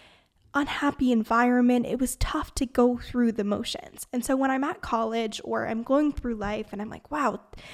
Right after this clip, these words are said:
I'm twenty, <laughs> I need to rebrand the podcast." Like,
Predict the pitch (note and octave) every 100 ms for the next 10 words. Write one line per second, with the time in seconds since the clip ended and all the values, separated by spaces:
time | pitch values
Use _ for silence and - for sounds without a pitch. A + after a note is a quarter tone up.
0 | - A#3 A#3+ - D4+ E4 D#4+ D#4+ C#4 B3+
1 | B3+ A#3+ A#3 A#3 A3+ A3+ C#4+ C#4+ - C#4
2 | C4+ - - - - - A#3+